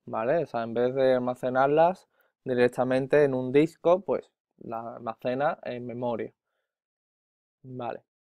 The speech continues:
Esos son los, eh, motores que normalmente, eh, se suelen utilizar,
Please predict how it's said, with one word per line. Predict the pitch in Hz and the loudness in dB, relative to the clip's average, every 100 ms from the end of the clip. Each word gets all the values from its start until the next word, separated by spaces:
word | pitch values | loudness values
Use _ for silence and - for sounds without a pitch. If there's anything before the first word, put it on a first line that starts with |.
| _ _ _ _ | _ _ _ _
Esos | - 147 185 | -6 -2 -2
son | - 190 185 180 | 0 2 2 4
los, | 156 143 139 139 - | 6 6 4 2 0
eh, | 143 131 | 0 2
motores | 131 127 156 165 175 180 180 | 2 0 4 6 8 6 2
que | 151 | -2
normalmente, | 135 135 143 151 151 156 151 160 170 - | 0 0 0 0 0 -2 2 2 2 -2
eh, | - 131 127 | -2 0 0
se | 123 127 | -2 -2
suelen | 131 139 151 | 2 2 2
utilizar, | 135 127 117 113 127 120 110 | -2 -4 -8 -6 -2 0 -2